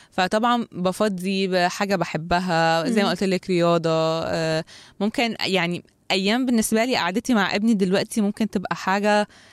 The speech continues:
Speaker 1: آه، تجيب لي سعادة أو تخليني أفصل عن حاجات كتيرة قوي حواليا، اللي هو لما ألعب معاه، لما نعمل حاجة هو بيحبها، فاهمة؟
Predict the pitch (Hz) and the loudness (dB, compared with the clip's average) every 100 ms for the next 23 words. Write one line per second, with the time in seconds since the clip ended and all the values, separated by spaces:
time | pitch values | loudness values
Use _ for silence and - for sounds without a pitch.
0 | - - 127 180 208 208 233 - 185 175 | -14 -4 -2 0 0 2 0 0 0 0
1 | 196 185 185 180 175 170 175 185 190 190 | 0 2 2 2 2 0 -2 -2 0 2
2 | 202 214 196 - - 190 165 170 180 190 | 2 0 -2 -4 -2 0 -2 -4 -4 -4
3 | - - 196 185 180 185 175 170 175 180 | -6 -4 0 2 0 0 0 2 2 2
4 | 180 180 196 185 185 175 - 185 190 170 | 2 2 2 2 2 0 0 -2 -2 0
5 | 160 165 180 180 175 170 170 175 180 - | 2 2 4 2 0 -2 -2 0 -2 -2
6 | 180 180 180 185 - 156 175 180 175 175 | -2 2 2 0 -4 -2 0 2 0 0
7 | 180 170 196 | -4 -6 -6